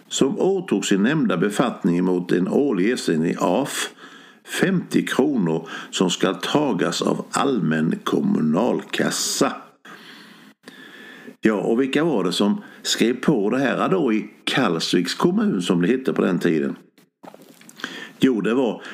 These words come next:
Carl Andersson i Frännafälle och C O Andersson i Kalvsviks Bolsgård. De utsågs att justera protokollet. Sven Andersson var ordförande.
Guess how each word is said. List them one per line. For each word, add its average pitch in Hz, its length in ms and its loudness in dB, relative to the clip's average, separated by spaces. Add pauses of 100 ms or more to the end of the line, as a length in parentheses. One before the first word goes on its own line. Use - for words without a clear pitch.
(120)
Carl 98 320 0
Andersson 85 560 2
i 82 60 2
Frännafälle 98 800 2
och - 340 0
C - 400 2
O - 280 0
Andersson 90 640 0
i 92 80 2
Kalvsviks - 600 -2
Bolsgård. 90 840 0 (440)
De 98 280 2 (120)
utsågs 131 500 0
att - 280 -2 (180)
justera 120 580 0
protokollet. 85 640 0 (1000)
Sven 143 320 2
Andersson 151 460 2
var 92 100 2
ordförande. 92 880 2